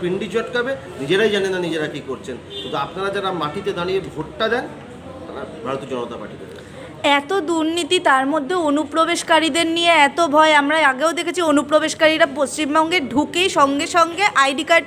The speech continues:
Speaker 2: পেয়ে যাচ্ছেন। তাহলে বাংলার মানুষ আস্থা কোথায় রাখবে? বাংলার মানুষের তো না এপার আছে না ওপার আছে।
Speaker 1: না, বাংলার মানুষকে সেই আস্থা দেওয়ার কাজ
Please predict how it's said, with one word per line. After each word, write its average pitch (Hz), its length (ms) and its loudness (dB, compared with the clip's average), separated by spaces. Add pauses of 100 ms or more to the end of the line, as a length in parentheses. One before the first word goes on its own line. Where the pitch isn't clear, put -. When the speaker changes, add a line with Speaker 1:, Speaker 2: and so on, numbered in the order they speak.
Speaker 2:
পেয়ে 269 200 6
যাচ্ছেন। 233 440 2 (300)
তাহলে 320 260 4
বাংলার 294 500 4
মানুষ 370 320 -6
আস্থা 262 380 2
কোথায় 359 400 2
রাখবে? 330 240 2
বাংলার 262 380 2
মানুষের 339 400 -4
তো 381 60 0
না 370 180 4
এপার 339 300 2
আছে 370 200 -2
না 381 120 2
ওপার 277 320 2
আছে। - 320 -8 (180)
Speaker 1:
না, 202 60 -8
বাংলার 180 360 -6
মানুষকে 190 360 -8
সেই 190 140 -8
আস্থা 175 240 -8
দেওয়ার 190 260 -10
কাজ 170 120 -8